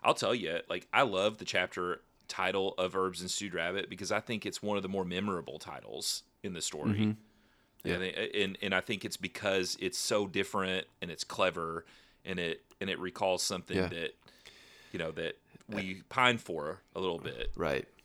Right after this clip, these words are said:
Speaker 2: Right.
Speaker 1: And, and Gollum
Speaker 2: Yep.
Speaker 1: should have pined for it more, 'cause I, th-, I
Speaker 2: Yeah.
Speaker 1: think that's a momentous moment in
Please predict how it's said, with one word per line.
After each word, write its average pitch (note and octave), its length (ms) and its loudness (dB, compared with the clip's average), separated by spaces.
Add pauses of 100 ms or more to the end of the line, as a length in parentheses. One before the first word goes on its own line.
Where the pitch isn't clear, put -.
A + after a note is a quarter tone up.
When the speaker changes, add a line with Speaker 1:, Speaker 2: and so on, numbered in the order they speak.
(300)
Speaker 2:
Right. G2 200 8
Speaker 1:
And, - 100 0
and A2+ 120 2
Gollum B2+ 300 10
Speaker 2:
Yep. G#2+ 80 8
Speaker 1:
should A#2 180 4
have G2+ 100 2
pined G#2 260 4
for G2 180 2
it - 60 -4
more, E2+ 400 -2 (540)
'cause - 120 -2
I, A2+ 100 12
th-, G#2 120 2
I F#2 60 8
Speaker 2:
Yeah. E2 40 2
Speaker 1:
think A#2+ 140 2
that's A#2+ 180 4
a A#2 60 0
momentous F#2+ 500 0
moment F2 440 -2 (120)
in F2 260 -4